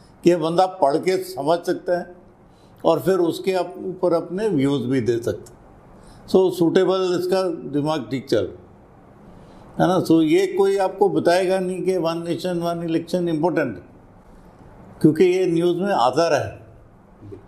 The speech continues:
काफ़ी महीनों से आ रहा है, तो जो पढ़ रहा है उसको समझ आ जाएगा कि ये important है ना,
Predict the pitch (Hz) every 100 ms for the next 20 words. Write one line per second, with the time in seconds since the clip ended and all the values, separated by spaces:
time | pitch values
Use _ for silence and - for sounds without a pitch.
0 | - 151 151 180 160 - - - 139 123
1 | 147 165 165 139 117 101 - - - _
2 | - - - - - - - 131 165 175
3 | 131 139 185 202 180 - 180 143 147 147
4 | 139 143 151 143 139 - 143 135 135 117
5 | 123 127 127 - - - - - - -
6 | - - - - - - 143 147